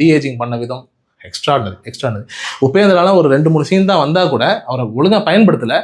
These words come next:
But அந்த மனுஷன் வந்தா ஸ்க்ரீன் கிளியர் அளவுக்கு கத்துறாங்கன்னும் போது இத்தனை வருஷமா அவருடைய ஹார்ட் ஒர்க் வந்துட்டு இந்த இடத்துல ப்ரூவ் ஆயிருக்கு. Just வந்து நின்றா போதுங்கிற மாதிரியான ஒரு மாஸ் மொமெண்ட்ஸை கிரியேட் பண்ணியிருக்காங்க. அதே மாதிரி வந்துட்டு அந்த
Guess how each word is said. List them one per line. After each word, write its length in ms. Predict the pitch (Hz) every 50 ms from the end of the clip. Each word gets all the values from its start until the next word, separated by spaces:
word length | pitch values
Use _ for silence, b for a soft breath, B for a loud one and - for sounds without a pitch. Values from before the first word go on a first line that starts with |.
| B B B B B B
But 100 | - 120 123 123
அந்த 100 | 123 120 143
மனுஷன் 280 | 214 247 240 233 190 165
வந்தா 140 | 160 180 175 175
ஸ்க்ரீன் 340 | - - - 196 202 202 175 - - _ _ _ -
கிளியர் 320 | 180 196 220 233 226 202 180 160
அளவுக்கு 280 | 165 190 196 - - 151
கத்துறாங்கன்னும் 480 | 139 - 175 165 147 131 127 123 139 185
போது 140 | 208 196 160 127 113 - - 123
இத்தனை 180 | 123 143 135 127
வருஷமா 220 | 127 127 208 233 233 185
அவருடைய 260 | 156 143 131 123 117 123
ஹார்ட் 240 | 135 170 220 202 196
ஒர்க் 180 | 175 147 127 127
வந்துட்டு 220 | 127 175 202 190 160
இந்த 100 | 139 135
இடத்துல 200 | 131 135 165 160 - 127
ப்ரூவ் 180 | 139 143 131 110
ஆயிருக்கு. 240 | 98 98 - - -
Just 160 | 185 185 - 233 196
வந்து 140 | 196 175 160
நின்றா 240 | 170 202 208 233 220 - - 170
போதுங்கிற 360 | 170 165 170 160 151 139 131 131 139
மாதிரியான 320 | 139 147 151 160 170 156 139
ஒரு 80 | 120 113 113 120
மாஸ் 240 | 147 180 190 180 - 147
மொமெண்ட்ஸை 320 | 135 135 139 131 - 226 247 240 b b b b b b b -
கிரியேட் 200 | 151 160 151 165
பண்ணியிருக்காங்க. 380 | 143 127 120 113 117 120 156 214 - B B B B B 139
அதே 140 | 156 190 202
மாதிரி 140 | 202 180 170 165
வந்துட்டு 200 | 170 175 180 160 151
அந்த 160 | 147 139 143